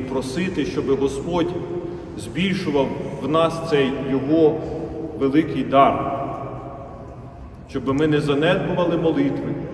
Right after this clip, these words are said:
і загалом всього, що веде нас до спілкування із Богом, щоб ми навчалися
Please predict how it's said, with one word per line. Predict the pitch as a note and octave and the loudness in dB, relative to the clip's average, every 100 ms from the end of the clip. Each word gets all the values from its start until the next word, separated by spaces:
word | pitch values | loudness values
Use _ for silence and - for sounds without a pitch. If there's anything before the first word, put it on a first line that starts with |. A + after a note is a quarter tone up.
| - - - - - - - - - - - | -10 -10 -10 -10 -12 -12 -14 -14 -16 -16 -4
і | B2 B2+ B2 B2+ | 0 0 -2 0
загалом | C3+ C#3 C#3+ E3 D3 G#2+ - - - - - - - - - - - - - - | 0 2 4 4 4 0 -4 -6 -6 -8 -10 -10 -12 -12 -14 -14 -14 -16 -14 -8
всього, | - E3+ E3 D3+ - - | 0 2 4 2 2 2
що | D3+ C#3+ | 4 4
веде | C#3+ C#3 D3+ D#3+ | 2 4 6 6
нас | D3+ - | 4 0
до | C#3 | -2
спілкування | - D3 C3 C#3 C#3 D3 C#3+ | 0 -2 -2 0 2 2 0
із | C3+ C3 - - C#3+ | -2 -2 -4 0 2
Богом, | C3 - - - - - C#3+ - C#3+ - - - - - - - - | 2 -2 -6 -8 -8 -10 -10 -10 -12 -14 -16 -16 -16 -18 -18 -18 -8
щоб | B2+ C3 C3 | -2 2 2
ми | D3 D#3 D3+ D3 - - - - - - - - - - - - - - - - A#2+ | 6 8 6 4 -2 -6 -4 -4 -6 -8 -10 -12 -14 -14 -14 -14 -14 -16 -16 -10 -6
навчалися | B2 - E3 F3 F3 D#3+ - D#3 | -4 2 6 6 6 2 4 4